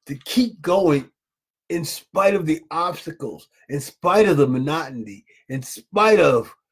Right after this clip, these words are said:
just the humdrum or the difficulties of relationships sometimes with,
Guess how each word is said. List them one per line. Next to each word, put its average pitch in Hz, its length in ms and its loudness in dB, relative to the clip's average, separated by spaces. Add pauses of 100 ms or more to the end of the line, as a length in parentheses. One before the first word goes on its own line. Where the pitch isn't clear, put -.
(760)
just 160 280 0
the 143 120 -4
humdrum 127 680 -4
or 127 160 -6
the 120 380 -4 (120)
difficulties 113 1080 -6 (720)
of 123 480 0
relationships 139 840 0
sometimes 113 600 -4
with, 110 140 -12